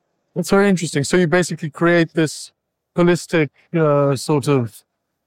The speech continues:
companionship around the whole, not just pregnancies, but the, the first couple of months then as well, right?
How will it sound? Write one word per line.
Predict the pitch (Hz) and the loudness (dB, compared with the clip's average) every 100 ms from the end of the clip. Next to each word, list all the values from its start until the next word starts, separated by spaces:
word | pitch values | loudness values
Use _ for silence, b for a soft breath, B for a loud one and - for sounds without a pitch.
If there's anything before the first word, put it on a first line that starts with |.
| _ _ | _ _
companionship | - 170 139 156 156 156 147 135 - 135 143 | 0 0 0 0 2 0 0 -4 -4 -4 -2
around | 139 139 139 | -2 -2 0
the | 135 | -2
whole, | 131 139 135 135 143 147 _ - | 0 2 2 0 -4 -8 _ -2
not | 170 - | -2 0
just | 165 - | -2 -2
pregnancies, | - 160 165 160 - 170 147 | -2 0 2 0 -2 -4 -4
but | - 139 | -6 -6
the, | 143 | -6
the | 139 135 | -6 -8
first | - 156 - | -2 -2 -2
couple | 156 147 | -4 -2
of | 139 | -2
months | 143 139 | -2 -2
then | - 131 | -6 -6
as | 117 | -6
well, | 143 131 | -6 -4
right? | 117 127 | -4 -6